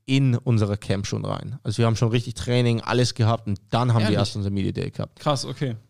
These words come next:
Speaker 1: Das kommt dann auch einfach vom Scheduling her, wie der Coach
Speaker 2: Ja, wahrscheinlich ist es dann auch bei jeder Schule anders.
Speaker 1: genau,
Speaker 2: Also
Speaker 1: trainieren will, wann sie
Speaker 2: Ja,
Speaker 1: es
Speaker 2: okay.
Speaker 1: tun. Ähm,
Speaker 2: So hatte ich
Speaker 1: aber
Speaker 2: das
Speaker 1: ja.
Speaker 2: nicht noch im Kopf.
Speaker 1: Dann,
Speaker 2: Okay.
Speaker 1: äh, Indianapolis hat zum Beispiel jetzt halt auch, ähm, das Media Day von der Big Ten.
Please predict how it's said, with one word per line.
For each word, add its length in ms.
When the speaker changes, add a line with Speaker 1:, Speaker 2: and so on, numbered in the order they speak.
Speaker 1:
Das 120
kommt 180
dann 80
auch 200
einfach 240
vom 180
Scheduling 560
her, 280
wie 80
der 80
Coach 300
Speaker 2:
Ja, 60
wahrscheinlich 300
ist 120
es 100
dann 80
auch 100
bei 60
jeder 180
Schule 240
anders. 300
Speaker 1:
genau, 260
Speaker 2:
Also 140
Speaker 1:
trainieren 360
will, 280
wann 160
sie 80
Speaker 2:
Ja, 60
Speaker 1:
es 80
Speaker 2:
okay. 100
Speaker 1:
tun. 320
Ähm, 60
Speaker 2:
So 20
hatte 640
ich 140
Speaker 1:
aber 160
Speaker 2:
das 60
Speaker 1:
ja. 120
Speaker 2:
nicht 100
noch 100
im 60
Kopf. 200
Speaker 1:
Dann, 240
Speaker 2:
Okay. 260
Speaker 1:
äh, 100
Indianapolis 640
hat 120
zum 120
Beispiel 320
jetzt 220
halt 120
auch, 360
ähm, 560
das 600
Media 380
Day 160
von 120
der 80
Big 200
Ten. 400